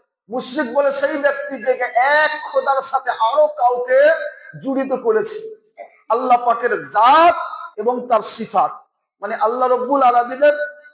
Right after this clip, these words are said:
জাতের সাথে ক-, কাউকে এমনিতে পূর্ণ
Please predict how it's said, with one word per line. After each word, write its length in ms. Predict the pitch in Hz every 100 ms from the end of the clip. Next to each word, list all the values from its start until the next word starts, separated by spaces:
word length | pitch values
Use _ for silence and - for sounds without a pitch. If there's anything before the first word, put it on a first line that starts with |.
| _ _
জাতের 460 | 160 302 - 285 277 -
সাথে 300 | 269 262 320 311 - - _ _ _ _
ক-, 180 | 214 214
কাউকে 280 | 233 240 240 240
এমনিতে 360 | 233 254 240 277 -
পূর্ণ 220 | 247